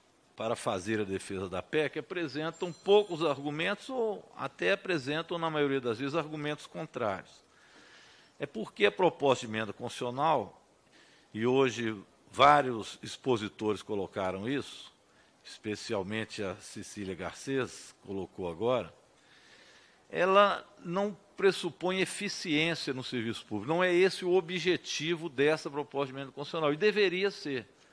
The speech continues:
Quando nós falamos em fazer uma reforma do serviço público, nós temos que olhar para que ele seja mais eficiente, o que, que ele pode ser melhorado. Como o objetivo aqui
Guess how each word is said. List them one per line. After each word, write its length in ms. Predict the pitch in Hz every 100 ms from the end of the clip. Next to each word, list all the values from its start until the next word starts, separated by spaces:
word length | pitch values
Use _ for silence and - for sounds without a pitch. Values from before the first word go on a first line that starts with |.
| _ - - - - _
Quando 160 | 202 240
nós 200 | 214 165
falamos 300 | 156 135 131
em 20 |
fazer 280 | - 117 117
uma 80 | 113
reforma 460 | 110 - 113 113
do 60 | 107
serviço 400 | 120 113 135 -
público, 360 | 185 175 202
nós 120 | 240 -
temos 160 | 247
que 80 | 240
olhar 380 | 240 170 160 196 -
para 100 | -
que 120 | 233 220
ele 80 |
seja 260 | 185 202 190
mais 420 | 196 180 185 202
eficiente, 880 | 208 - 226 - 277 220 143 131 -
o 40 |
que, 140 | - 202
que 100 | 165
ele 80 |
pode 200 | - 180
ser 160 | - 185
melhorado. 720 | 175 190 202 165 120 95 80 - _ _ _ - - - - _
Como 240 | 262 269
o 40 | 254
objetivo 760 | 185 160 147 - - 135 117
aqui 400 | 113 - 104 85